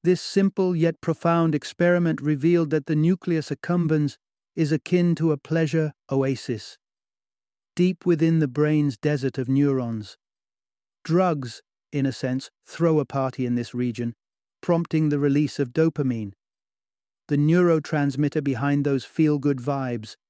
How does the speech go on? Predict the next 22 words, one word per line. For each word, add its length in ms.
similar 440
to 120
the 160
electrical 560
stimulation 720
in 120
our 140
rodent 380
friends? 460
Journeying 500
further 460
into 220
this 200
labyrinth, 520
we 120
find 340
habituation 800
poised 480
as 120
a 60
formidable 640
gatekeeper. 640